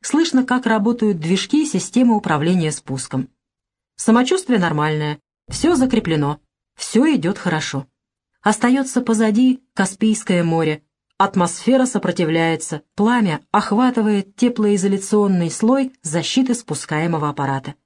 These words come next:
"Всё идёт хорошо. Иллюминаторы у нас закопчённые",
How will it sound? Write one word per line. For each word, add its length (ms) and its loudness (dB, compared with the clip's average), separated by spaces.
"Всё 360 0
идёт 220 0
хорошо. 560 0
Иллюминаторы 680 4
у 100 2
нас 300 -2
закопчённые", 880 0